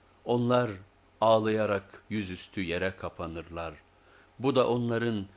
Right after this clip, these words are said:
derin saygısını artırır. De ki, "Rabbinizi ister Allah diye çağırın, ister Rahman diye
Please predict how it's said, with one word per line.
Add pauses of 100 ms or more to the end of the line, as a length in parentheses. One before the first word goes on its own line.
(180)
derin
saygısını
artırır. (1080)
De
ki, (420)
"Rabbinizi
ister (180)
Allah (120)
diye
çağırın, (420)
ister (300)
Rahman
diye